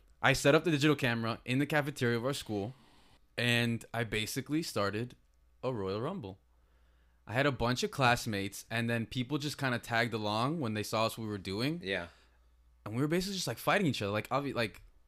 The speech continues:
Speaker 1: like, play fighting, but, like, some of it we were actually, like, throwing each other around. I remember specifically there was one point where it was just chaos. People were
Speaker 2: Yeah.
Speaker 1: fighting,
Speaker 2: Mm-hmm.
Speaker 1: and then,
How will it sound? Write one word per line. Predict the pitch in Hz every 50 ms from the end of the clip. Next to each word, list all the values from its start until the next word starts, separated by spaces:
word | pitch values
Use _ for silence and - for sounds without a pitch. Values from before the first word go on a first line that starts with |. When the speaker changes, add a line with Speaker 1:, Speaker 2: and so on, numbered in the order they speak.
| -
Speaker 1:
like, | 107 107 90 - - - - - _
play | - - 139 143 143
fighting, | 139 - 120 113 110 110 110 110 101
but, | 117 120 113
like, | 117 110 104 - - - _
some | - - - 120 135
of | 160 165
it | 180 170
we | 160 143 131 127 131
were | 135 127
actually, | 117 117 117 - - 127 117
like, | 110 104 98 - - - - - -
throwing | - - - 110 117 123 123
each | 123 117 -
other | 127 117 117 117 113
around. | 110 110 110 113 113 113 113 113 104 - - - - - - - - - _ _ _ _ _
I | - 120
remember | 135 143 156 175 196
specifically | 202 - 156 127 139 156 165 165 147
there | 135
was | 127 117 113
one | 113 107 117 139 156 151
point | - 147 131 123 123 - -
where | 123 117 117 113 110 107 101 - _ _ _ _ _ _ _ _ _ -
it | 123 135
was | 135 147 160
just | 175 - -
chaos. | 131 143 160 127 98 95 -
People | - 127 120 127
were | 135 139 104
Speaker 2:
Yeah. | 185
Speaker 1:
fighting, | 123 123 123 127 135 131 127 131 -
Speaker 2:
Mm-hmm. | 107 113 117 113
Speaker 1:
and | 117 123 127 131
then, | 131 131 131 131